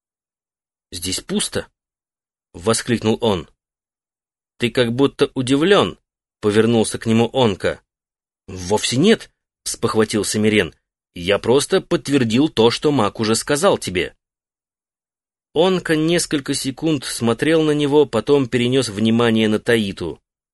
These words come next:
«Ты ведь знаешь, маг, я лишь выполняю свой долг. После того, как я осмотрю весь дом, мне приказано проводить тебя в крепость, где с тобой встретятся олигархи.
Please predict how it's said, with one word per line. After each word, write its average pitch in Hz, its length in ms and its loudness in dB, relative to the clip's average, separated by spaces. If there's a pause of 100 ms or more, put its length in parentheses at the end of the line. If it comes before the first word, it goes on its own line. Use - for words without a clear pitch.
(680)
«Ты 185 100 0
ведь 196 180 0
знаешь, 170 460 2
маг, 170 300 0
я 139 160 2
лишь 156 200 -2
выполняю 143 560 2
свой 143 240 -4
долг. 143 500 0 (720)
После 175 340 -2
того, 175 300 4
как 117 180 -6
я 123 120 2
осмотрю 123 420 -2
весь 117 200 0
дом, 135 380 0 (480)
мне 139 320 0
приказано 170 560 0
проводить 151 580 0
тебя 156 240 0
в - 100 -8
крепость, - 560 -2
где 107 200 -2
с - 100 -4
тобой 123 260 2
встретятся 127 580 -2
олигархи. 139 680 -2